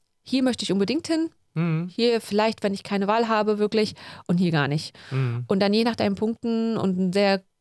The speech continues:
Speaker 1: komplizierten mathematischen Prozess
Speaker 2: Mhm.
Speaker 1: wirst du dann eingeladen für gewisse Interviews.
Speaker 2: Mhm.
Speaker 1: Und das ist ja, ähm, und bei einigen wäre es eben auch gut,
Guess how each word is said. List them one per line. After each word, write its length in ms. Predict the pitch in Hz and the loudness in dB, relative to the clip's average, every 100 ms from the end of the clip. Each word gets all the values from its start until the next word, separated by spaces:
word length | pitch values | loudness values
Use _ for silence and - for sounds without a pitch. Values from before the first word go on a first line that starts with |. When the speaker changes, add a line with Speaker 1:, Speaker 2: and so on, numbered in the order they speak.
| _ | _
Speaker 1:
komplizierten 580 | - 202 196 - 220 202 | -4 -2 -2 -2 -2 0
mathematischen 580 | 196 196 196 196 196 180 | 0 0 0 0 -2 -4
Prozess 460 | 180 240 269 - 202 - - | -2 0 0 -2 -4 -8 -4
Speaker 2:
Mhm. 320 | 139 139 139 | 0 0 0
Speaker 1:
wirst 240 | 202 220 226 | 0 0 0
du 60 | |
dann 340 | 208 202 202 - | 2 2 2 0
eingeladen 440 | 190 190 196 190 196 | 0 2 2 2 0
für 180 | - 185 | -2 -2
gewisse 300 | 180 185 - | -2 -4 -4
Interviews. 480 | 175 170 156 - - - | -4 -2 0 -2 -6 -4
Speaker 2:
Mhm. 380 | 143 131 131 - | -2 0 -4 -4
Speaker 1:
Und 180 | 190 185 | -2 0
das 140 | 185 | 0
ist 120 | 202 208 | -2 0
ja, 380 | 196 196 196 - | 2 2 0 0
ähm, 420 | 196 190 190 190 | 0 2 2 2
und 200 | 185 196 | 0 0
bei 100 | 185 | 0
einigen 540 | - 185 220 208 208 196 | 2 2 2 2 2 2
wäre 80 | 196 | 0
es 100 | - | 0
eben 160 | 190 | 0
auch 140 | 180 - | 0 0
gut, 240 | 202 | -2